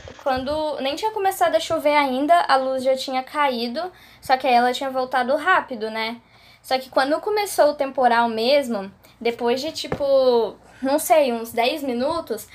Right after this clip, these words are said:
a luz da minha casa caiu e ela ficou a madrugada inteira fora. Aí foi,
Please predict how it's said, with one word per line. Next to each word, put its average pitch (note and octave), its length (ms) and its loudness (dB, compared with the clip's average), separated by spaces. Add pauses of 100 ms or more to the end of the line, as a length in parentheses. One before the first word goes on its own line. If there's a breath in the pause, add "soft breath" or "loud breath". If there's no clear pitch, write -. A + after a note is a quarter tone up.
(160 loud breath)
a - 80 2
luz B3 220 2
da C#4 100 2
minha D4 180 0
casa D4 240 -4
caiu C4+ 340 -4
e D4 100 -4
ela D4 180 0
ficou C#4+ 320 -6
a C4+ 60 0
madrugada B3+ 500 -2
inteira B3 420 0
fora. G3 480 -2 (720 loud breath)
Aí B3 400 2
foi, F#4 440 0